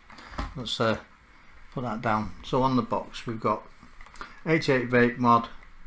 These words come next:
fifty watts, and it comes with a zero point five ohm coil, uh, in the sub tank. It's sixteen hundred mAh battery, and it has a micro U S B charger. Well, has actually a U S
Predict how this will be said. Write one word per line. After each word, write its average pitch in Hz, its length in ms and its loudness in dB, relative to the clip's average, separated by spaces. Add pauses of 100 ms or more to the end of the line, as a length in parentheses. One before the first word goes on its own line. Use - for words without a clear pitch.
(280)
fifty 160 320 0
watts, 107 520 -2 (600)
and 113 220 0
it - 100 -6
comes 120 300 2
with 110 340 2 (200)
a 107 320 0
zero 131 340 6
point 131 420 2
five 127 380 2
ohm 117 300 2
coil, 104 480 -2 (920)
uh, 107 280 -4
in 117 100 0
the 110 80 2
sub - 300 -6
tank. 107 420 -4 (600)
It's 131 180 -6
sixteen 151 440 0
hundred 127 240 4
mAh 113 200 6
battery, 101 520 -4 (340)
and 101 200 -4
it 104 60 -8
has 104 140 -8
a 113 40 -4
micro 104 380 0
U 101 160 2
S 95 140 -4
B 107 180 -2
charger. 104 540 -6 (600)
Well, 117 180 -8 (300)
has 117 240 -2 (280)
actually 113 500 0 (180)
a - 60 -6
U 107 260 2
S 101 160 0